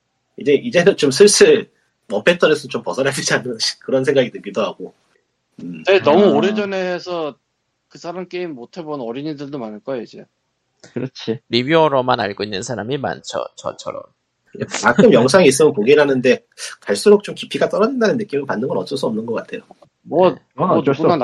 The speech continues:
Speaker 2: 나이는 먹으니까 뭐
Speaker 4: 네.
Speaker 2: 어쩔 수 없지 뭐.
Speaker 3: 기본적으로 쌓여있는 그 익스피리언스랑 그 환경의 차이도 있을 거고, 기본적으로 이제 야-, 야찌가 보고 있는 게임,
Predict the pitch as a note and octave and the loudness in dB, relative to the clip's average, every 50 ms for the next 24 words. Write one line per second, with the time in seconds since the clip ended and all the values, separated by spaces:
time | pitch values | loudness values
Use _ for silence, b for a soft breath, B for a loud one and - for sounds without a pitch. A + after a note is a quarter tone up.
0 | B2 D3 F3 D#3+ B2+ A2+ A#2+ B2+ B2 A#2 - - C#3+ B2 A2+ A2+ A2+ A2 - - | 2 2 2 0 0 -2 -4 -6 -8 -8 -10 -14 -14 -12 -12 -10 -12 -8 -6 -6
1 | D#3 D3+ B2+ G#2 - - - A#2+ A2+ G#2+ - _ _ _ _ _ _ _ _ _ | -4 -4 -4 -6 -6 -8 -12 -12 -12 -12 -14 _ _ _ _ _ _ _ _ _
2 | _ _ - - A2 B2 D#3 D#3+ D#3 D#3+ D3+ C#3+ C#3 - C3+ D#3+ D#3 E3+ F3 E3+ | _ _ -6 -2 0 2 2 2 2 4 2 2 2 2 2 2 2 2 2 2
3 | D#3 C#3+ C#3 B2 B2 B2 A#2 A2+ A2 G#2 - A#2 G2+ F#2 G#2 A#2 - _ _ - | 0 -2 -2 -4 -2 -2 -2 -2 -4 -4 -2 -2 -2 0 -2 -2 -4 _ _ -6
4 | D3+ C3 C#3 C3+ B2+ B2+ - - A#2 A2 G#2+ G#2 G#2 G2+ F#2+ - _ - F2+ F2+ | -4 -2 -2 -2 -4 -6 -6 -4 -2 -2 -2 -2 -2 -6 -10 -12 _ -8 -6 -6
5 | E2+ D#2 C#2 C2 - - - _ _ _ _ C3+ D#3 D3 D3+ D3 C#3+ C3 B2 - | -4 -6 -8 -10 -12 -16 -18 _ _ _ _ -6 -4 -2 -2 -4 -4 -4 -6 -4
6 | C3 A#2 G#2+ G2 F#2+ F2+ - - G2+ - F#2 F2+ F2 - F#2 F2+ E2 - - _ | -2 -2 -2 -2 -4 -6 -6 -8 -8 -6 -6 -8 -6 -6 -6 -8 -8 -8 -12 _
7 | _ _ _ _ _ _ _ _ - A#2 G#2+ A#2+ B2+ B2 C#3+ C3+ B2+ C3 B2+ A#2+ | _ _ _ _ _ _ _ _ -2 0 2 2 2 2 0 0 2 2 2 2
8 | G#2+ F#2+ F#2 G2 G#2+ G2+ F2+ D#2 D#2 - - _ _ _ _ - - - - - | 2 2 2 2 2 4 4 4 2 0 -2 _ _ _ _ -4 -4 -4 -4 -4
9 | - D#3 D3+ E3 E3+ - D#3+ B2+ B2 C3+ C#3+ B2 A#2 A#2+ - C3+ C#3+ C#3 A2+ | -4 -2 -2 -2 0 0 0 2 2 2 2 0 -2 -4 -2 0 0 0 0